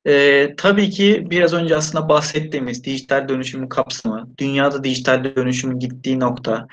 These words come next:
yatırım yapılan teknolojiler, e, ve müşterimizin tabii beklentileri, sektörlerin bize hangi yolu gösterdiğini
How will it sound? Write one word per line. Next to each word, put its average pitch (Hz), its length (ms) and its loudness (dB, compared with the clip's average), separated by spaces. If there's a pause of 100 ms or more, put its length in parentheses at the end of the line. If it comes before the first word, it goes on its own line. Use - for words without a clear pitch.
(340)
yatırım 147 380 2
yapılan 139 400 2
teknolojiler, 131 840 0 (460)
e, 139 80 2 (680)
ve 160 200 4
müşterimizin 156 680 0
tabii 131 260 0
beklentileri, 127 580 -2
sektörlerin 143 720 2
bize 143 180 4
hangi 143 380 0
yolu 127 200 2
gösterdiğini 131 720 -4